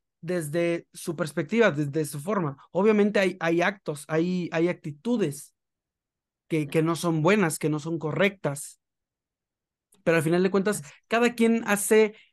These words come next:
lo que puede con lo que tiene. Que esté bien o esté mal, eso es diferente, ¿no? Pero justamente debemos por eso tener autoconocimiento de quiénes somos,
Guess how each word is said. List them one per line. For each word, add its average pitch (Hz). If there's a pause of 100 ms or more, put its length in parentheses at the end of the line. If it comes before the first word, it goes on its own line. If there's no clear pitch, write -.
(640)
lo 190
que 170 (140)
puede 285
con 175
lo 165
que 160
tiene. 151 (640)
Que 185
esté 220
bien 240
o -
esté 226
mal, 214
eso 190
es 175
diferente, 156
¿no? 156 (920)
Pero 175
justamente 202 (240)
debemos 180
por 160
eso 175 (200)
tener 165
autoconocimiento 160
de 156
quiénes 190
somos, 185